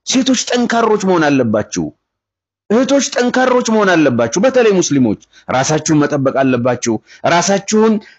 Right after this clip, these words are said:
ለአደጋ ማጋለጥ የለባችሁም። ብዙ ጊዜ እኮ ብቻቸውን የሚሄዱ ይሄ አላህ ሱብሓነሁ ወተዓላ ያስቀመጠውን ኸልዋ እሱ ያስቀመጠውን ግርዶ አልፈው የሚሄዱ ሴ-፣ ስ-፣ እህቶች ናቸው ለአደጋ የሚጋለጡት።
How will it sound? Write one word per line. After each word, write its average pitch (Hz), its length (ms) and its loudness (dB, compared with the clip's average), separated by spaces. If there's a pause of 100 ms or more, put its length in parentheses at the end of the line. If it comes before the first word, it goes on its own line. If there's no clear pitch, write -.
(520)
ለአደጋ 196 420 2
ማጋለጥ 180 420 2
የለባችሁም። 139 760 0 (560)
ብዙ 262 260 0
ጊዜ 262 240 0
እኮ 269 180 -4 (580)
ብቻቸውን 262 600 0
የሚሄዱ 233 380 2 (920)
ይሄ 226 200 2
አላህ 214 320 2
ሱብሓነሁ 220 500 -2
ወተዓላ 214 420 0
ያስቀመጠውን 208 800 0
ኸልዋ 214 340 2 (920)
እሱ - 220 -6
ያስቀመጠውን 220 800 0
ግርዶ 196 360 0 (1300)
አልፈው 247 420 2
የሚሄዱ 220 380 2
ሴ-፣ - 240 0
ስ-፣ - 200 -8
እህቶች 180 400 0
ናቸው 127 340 -2
ለአደጋ 139 300 2
የሚጋለጡት። 98 680 -2